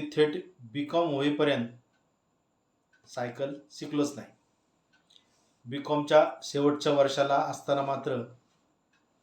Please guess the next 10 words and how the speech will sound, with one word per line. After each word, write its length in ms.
मला 300
भाऊसाहेब 380
काळेंनी 360
सायकल 460
चालवायला 420
शिकवली. 440
शेजारच्या 760
महिलांसोबत 920
आमची 320
अक्का 420